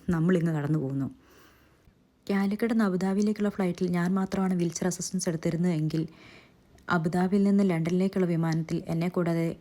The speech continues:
വേറെ കുറച്ച് പേർ കൂടി വീൽചെയർ അസിസ്റ്റൻസ് എടുത്തിട്ടുണ്ടായിരുന്നു. അവരിൽ പലരും ആദ്യമായിട്ട് വിമാനയാത്ര ചെയ്യുന്നവരും പ്രായത്തിൻ്റെതായ ക്ഷീണങ്ങളുള്ളവരുമായിരുന്നു. സത്യം പറയുവാണെന്നുണ്ടെങ്കിൽ അങ്ങനെയുള്ളവർക്ക് വളരെ നല്ല ഓപ്ഷനാണ് കേട്ടോ ഇത്. കാരണം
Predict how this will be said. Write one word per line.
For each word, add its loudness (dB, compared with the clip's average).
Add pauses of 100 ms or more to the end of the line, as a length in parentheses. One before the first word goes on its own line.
(420)
വേറെ 2
കുറച്ച് 0
പേർ -2
കൂടി 0
വീൽചെയർ -2
അസിസ്റ്റൻസ് -4
എടുത്തിട്ടുണ്ടായിരുന്നു. -4 (580)
അവരിൽ 0
പലരും 0
ആദ്യമായിട്ട് -2
വിമാനയാത്ര 0
ചെയ്യുന്നവരും -2 (180)
പ്രായത്തിൻ്റെതായ 0
ക്ഷീണങ്ങളുള്ളവരുമായിരുന്നു. 0 (720)
സത്യം 0
പറയുവാണെന്നുണ്ടെങ്കിൽ 2
അങ്ങനെയുള്ളവർക്ക് 0
വളരെ 0
നല്ല 0
ഓപ്ഷനാണ് -4
കേട്ടോ -6
ഇത്. -6 (600)
കാരണം 0